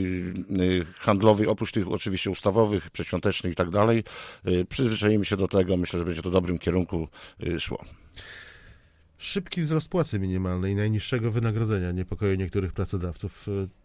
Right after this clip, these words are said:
Speaker 2: no, mówią o tym nawet w niektórych kręgach bardzo głośno, e, bo jak, e, twierdzą,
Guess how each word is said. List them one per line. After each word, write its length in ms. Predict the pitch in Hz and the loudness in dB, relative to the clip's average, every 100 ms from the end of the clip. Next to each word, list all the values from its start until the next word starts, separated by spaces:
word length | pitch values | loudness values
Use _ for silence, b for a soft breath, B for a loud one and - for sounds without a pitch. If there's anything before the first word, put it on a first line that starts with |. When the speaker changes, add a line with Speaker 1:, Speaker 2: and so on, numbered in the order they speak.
| - | -8
Speaker 2:
no, 180 | 123 - 123 143 | -6 -6 -10 -6
mówią 420 | 170 139 98 90 | 0 2 2 0
o 40 | |
tym 320 | 82 90 90 | -4 -4 -2
nawet 320 | 107 107 - - | -2 -4 -6 -14
w 440 | - - - - | -16 -16 -16 -8
niektórych 300 | 107 - 107 | -6 -4 -2
kręgach 280 | 110 98 98 | -2 -2 0
bardzo 260 | 104 98 | 0 2
głośno, 560 | 95 95 - 95 98 - | 0 -2 -2 -2 -2 -4
e, 140 | 98 | -6
bo 140 | 92 107 | -2 -2
jak, 280 | 101 - 107 | -2 -4 -4
e, 600 | 98 92 82 92 87 85 | -2 -2 -4 -4 -6 -6
twierdzą, 520 | - 104 95 104 | -2 0 0 -2